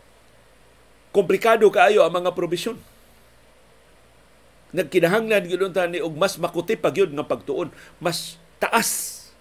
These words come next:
nga pagtimbang-timbang. Nagkinahanglan ni mas lapad nga konsultasyon sa nagalilain nga mga sektor nga maapektuhan kay hastang umaabot nga mga henerasyon karon nga na ma-ins-, kung simbako ma-institutionalize ang Maharlika Investment Fund,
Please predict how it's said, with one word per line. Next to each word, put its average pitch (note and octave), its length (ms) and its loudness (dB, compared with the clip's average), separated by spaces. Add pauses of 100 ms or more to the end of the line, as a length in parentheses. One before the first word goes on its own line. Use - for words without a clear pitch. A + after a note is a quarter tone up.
(400)
nga D#3+ 100 -2
pagtimbang-timbang. D3+ 880 -2 (720)
Nagkinahanglan G3+ 480 0
ni F3 40 -2 (280)
mas F#3 240 0
lapad F3+ 400 4 (460)
nga C#3 340 -2 (440)
konsultasyon G3 800 -2 (240)
sa F3+ 160 -2
nagalilain E3+ 560 0
nga E3+ 80 -4
mga D#3+ 160 -4
sektor D3+ 320 -4 (240)
nga A#3+ 160 2
maapektuhan G3 640 0
kay F#3+ 160 0
hastang G#3 320 -2 (160)
umaabot F#3+ 640 2
nga F#3+ 80 0
mga F#3 160 -2
henerasyon F3 720 0
karon E3 240 0
nga E3 160 0
na E3+ 100 0 (300)
ma-ins-, E3 400 -6
kung E3 240 0
simbako D#3 400 2
ma-institutionalize E3+ 1120 -2
ang D3 160 -4
Maharlika D#3 400 -2
Investment C3+ 560 -8
Fund, D#3 400 -6